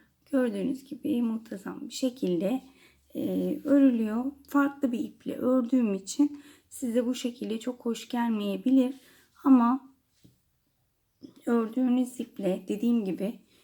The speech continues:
şöyle aynı renkli birleştirdiğinizde kesinlikle birleştirme izi belli olmuyor arkadaşlar. Şimdi hemen diğer dörde nasıl geçeceğimizi gösteriyorum.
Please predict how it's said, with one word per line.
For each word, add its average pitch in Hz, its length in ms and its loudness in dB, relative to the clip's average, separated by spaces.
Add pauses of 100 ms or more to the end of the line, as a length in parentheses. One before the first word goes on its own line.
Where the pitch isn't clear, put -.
(140)
şöyle 247 420 0
aynı 240 360 0
renkli - 480 -4
birleştirdiğinizde 220 1300 -2 (420)
kesinlikle 247 880 2
birleştirme 226 720 -2
izi 220 580 -4 (400)
belli 240 320 0
olmuyor 208 480 0
arkadaşlar. 208 640 -6 (340)
Şimdi 262 440 6
hemen 240 480 4 (2500)
diğer 240 460 0
dörde 208 520 -4
nasıl 233 280 -8
geçeceğimizi 202 920 -8
gösteriyorum. - 920 -8